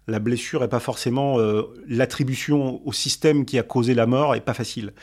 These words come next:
Une blessure par balle, ça se voit entre guillemets, même quand la balle a, est pas restée, euh, dans le corps. Donc, euh, les médecins peuvent dire oui, ça c'est une mort par balle.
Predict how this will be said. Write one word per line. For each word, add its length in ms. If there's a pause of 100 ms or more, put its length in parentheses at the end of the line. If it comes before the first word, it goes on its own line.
(280)
Une 140
blessure 240
par 160
balle, 180
ça 300
se 200
voit 320
entre 220
guillemets, 320
même 220
quand 180
la 80
balle 200
a, 200 (220)
est 80
pas 160
restée, 340
euh, 160
dans 160
le 60
corps. 240
Donc, 200
euh, 140 (300)
les 80
médecins 260
peuvent 140
dire 160
oui, 140
ça 180
c'est 240
une 60
mort 120
par 160
balle. 180